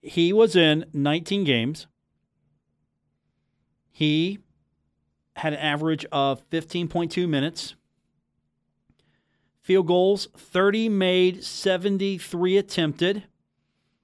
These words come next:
So he had a field goal percentage of point four one one. Three-pointers, had eight, attempted forty-four. That is good enough for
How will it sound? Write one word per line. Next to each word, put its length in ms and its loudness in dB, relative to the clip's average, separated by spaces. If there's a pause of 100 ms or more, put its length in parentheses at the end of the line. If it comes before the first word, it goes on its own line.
(260)
So 600 -2
he 180 -2
had 140 0
a 380 0
field 300 -4
goal 120 -2
percentage 580 -4
of 360 -2 (480)
point 360 -4
four 440 -2
one 300 2
one. 480 0 (1500)
Three-pointers, 920 2 (1200)
had 420 -2 (260)
eight, 480 2 (1120)
attempted 480 -6
forty-four. 640 0
That 200 0
is 120 -4
good 160 0
enough 240 -2
for 480 -2